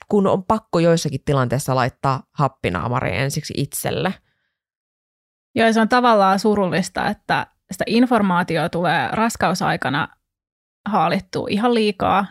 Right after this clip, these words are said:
Speaker 2: niin, että ne niinku paineet kasautuu siitä, että, että mi-, millainen äiti sun pitäisi olla, miten sun pitäisi toimia eri tilanteissa, ja sit se jatkuu siinä niinku etenkin siinä ensimmäisen lapsen kanssa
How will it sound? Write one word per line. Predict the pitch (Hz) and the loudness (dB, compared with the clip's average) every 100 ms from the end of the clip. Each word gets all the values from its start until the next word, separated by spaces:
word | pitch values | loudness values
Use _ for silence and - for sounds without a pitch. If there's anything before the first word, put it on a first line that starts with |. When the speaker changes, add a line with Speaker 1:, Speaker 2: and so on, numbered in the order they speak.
| - | -4
Speaker 2:
niin, | 175 170 | -2 -2
että | 208 - | -2 -4
ne | 277 | -4
niinku | 262 | -4
paineet | 185 202 208 190 170 165 - _ _ - | -4 -2 0 0 -2 -4 -10 _ _ -4
kasautuu | 196 170 - - 151 143 - _ _ _ _ _ | -2 0 -2 -2 -4 -4 -6 _ _ _ _ _
siitä, | 170 170 - | -6 -4 -2
että, | 214 - | -4 -4
että | 185 | -2
mi-, | 165 - | -2 -2
millainen | 202 190 165 - | -2 0 0 0
äiti | 226 220 | 0 0
sun | 208 196 | 0 0
pitäisi | 175 185 170 | 0 -2 -2
olla, | 165 | -2
miten | - 196 | -2 -2
sun | 190 | -2
pitäisi | 185 - | -4 -2
toimia | 240 226 196 | 0 2 2
eri | 180 180 | 2 0
tilanteissa, | 170 175 175 - 185 - | -2 -2 -2 -4 -4 -2
ja | - | -2
sit | 185 - | -2 -4
se | 180 | -2
jatkuu | 160 - - - | -4 -4 -6 -6
siinä | 113 120 | -6 -6
niinku | - - 131 - - _ _ _ _ _ _ - - _ _ | -6 -4 -6 -6 -12 _ _ _ _ _ _ -20 -20 _ _
etenkin | 202 196 185 | -4 -2 -2
siinä | 185 175 165 | -2 -2 -2
ensimmäisen | 185 202 226 226 | -2 -2 -2 -2
lapsen | 202 220 226 | -4 -4 -4
kanssa | - - - 247 | -4 -6 -6 -6